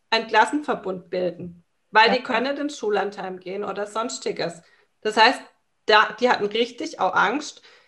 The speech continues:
Speaker 1: wieder in die Schulen zu gehen, weil die einfach die Leute nicht kennen, ihre Mitschüler.
Speaker 2: Ja. Ja.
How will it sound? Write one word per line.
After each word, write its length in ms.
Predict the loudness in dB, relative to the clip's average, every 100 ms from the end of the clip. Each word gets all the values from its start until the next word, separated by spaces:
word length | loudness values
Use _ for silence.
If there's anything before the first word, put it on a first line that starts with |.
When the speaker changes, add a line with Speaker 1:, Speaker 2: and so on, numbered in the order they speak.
| _
Speaker 1:
wieder 280 | 2 6 6
in 60 | 4
die 100 | -2
Schulen 480 | -6 -4 -2 0 -2
zu 220 | -6 -8
gehen, 380 | -4 -2 -2 2
weil 160 | 2 4
die 100 | 2
einfach 240 | 0 -4
die 120 | -4
Leute 280 | 2 2 2
nicht 220 | -2 -4
kennen, 400 | -10 -16 -16 -18 -16
ihre 140 | -10
Mitschüler. 600 | -8 -10 -6 -6 -6 -10 -14 _ _ _ _ 2
Speaker 2:
Ja. 60 | 2
Ja. 180 | 2